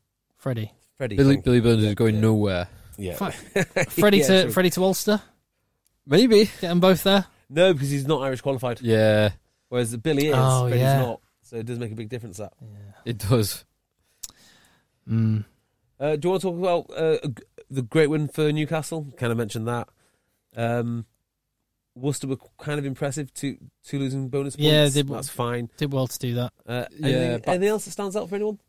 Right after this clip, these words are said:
Speaker 3: Back three of Worcester is very, very good. So Bryce Heem is leaving the club next
Speaker 2: Toulon,
Speaker 3: season.
Speaker 2: is that right?
Speaker 1: Yeah,
Speaker 3: Really?
Speaker 1: Toulon.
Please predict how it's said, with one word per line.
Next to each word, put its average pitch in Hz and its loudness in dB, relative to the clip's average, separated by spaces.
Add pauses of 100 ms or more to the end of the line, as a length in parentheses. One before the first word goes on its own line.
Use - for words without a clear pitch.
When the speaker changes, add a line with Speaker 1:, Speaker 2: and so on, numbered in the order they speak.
(120)
Speaker 3:
Back 170 0
three 160 2
of 117 -2 (200)
Worcester 120 -4
is 104 -8
very, 104 -2
very 98 -4
good. 95 -8
So 127 -6
Bryce 143 2
Heem 127 0
is 107 -4
leaving 110 -2
the 101 -6
club 101 -8 (180)
next - -18
Speaker 2:
Toulon, 170 0
Speaker 3:
season. 117 -16 (100)
Speaker 2:
is 127 -10
that 156 -8
right? 202 -12
Speaker 1:
Yeah, 135 -2
Speaker 3:
Really? 113 4
Speaker 1:
Toulon. 113 -4